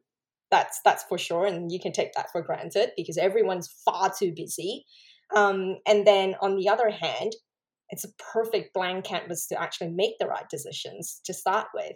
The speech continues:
So you've got to be accountable to yourself to, to, to make those good decisions, convince your stakeholders, convince your, um, influence the rest of the business that this is right,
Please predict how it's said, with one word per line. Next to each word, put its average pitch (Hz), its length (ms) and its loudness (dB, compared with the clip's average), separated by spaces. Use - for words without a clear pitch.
So 214 180 6
you've 196 400 2
got 214 140 8
to 220 80 2
be 226 120 2
accountable 175 540 -2
to - 140 -10
yourself 165 460 0
to, 160 320 -4
to, 170 300 2
to 170 120 -10
make 185 280 2
those 165 320 0
good 339 240 2
decisions, - 680 -6
convince 190 580 2
your 392 80 -2
stakeholders, - 800 -4
convince 170 560 -2
your, 185 420 4
um, 160 280 -8
influence 220 760 2
the 170 100 0
rest 175 240 2
of 175 140 -10
the 160 100 -10
business 170 340 -4
that - 200 0
this 180 180 -6
is 156 180 -12
right, 180 320 0